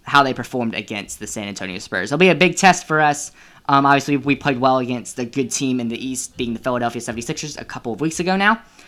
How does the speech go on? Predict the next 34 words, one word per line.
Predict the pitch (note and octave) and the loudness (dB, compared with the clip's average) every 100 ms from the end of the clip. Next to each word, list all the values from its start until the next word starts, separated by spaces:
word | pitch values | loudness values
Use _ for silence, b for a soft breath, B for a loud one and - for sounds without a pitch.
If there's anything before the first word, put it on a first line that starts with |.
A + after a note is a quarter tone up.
| B B | B B
Um, | D3 C3 B2 | -2 0 2
and | B2+ | 0
so | A#2+ | -2
it'll | B2+ | -2
be | B2+ | 0
interesting | B2+ - A#2 | -2 -4 -6
to | |
see | A#2+ D#3+ C#3 B2+ B _ | -2 0 0 -2 B _
if | C#3 - | -6 -2
we | C3+ | -4
can | - A2 | -2 -4
continue | - - B2 G#3+ F#3 C#3 | -6 -8 -2 0 0 -2
to | C3 | -2
beat | C#3 B2+ - - G#2+ | 0 0 -4 -12 -10
really, | A2+ A2+ | -6 -4
really | A2 G#2 | -4 -6
good | G2+ G2+ | -6 -8
teams. | F#2 G#2 F#2+ - _ B B B B - | -8 -8 -8 -12 _ B B B B -2
Coming | G3 A3 | 2 4
up | G#3+ - | 4 2
next | D#3 D3+ E3+ E3 - - | -2 2 2 2 -4 -2
time, | F#3+ G#3+ B3 | 0 2 2
we | E3 D3+ | 0 0
will | D3 | 0
be | C#3+ D3 | -2 -2
talking | D#3 D3 D3+ C#3 | 2 2 0 -4
about | C3+ A#2+ C3 B2 A#2+ - - | -6 -2 2 2 0 -10 -16
the | B2+ C3+ B2+ A#2 - _ | -4 -2 0 -4 -10 _
Phoenix | F3 D#3+ - | 0 0 -2
Suns, | - G#3+ C4 C#4+ | 2 4 6 4
talking | E3+ C#3 C3 | 2 0 -2
about | B2 A#2 | -2 -2
Chris | - B2 | -4 -8
Paul | - - F#3 F3+ | -6 2 4 4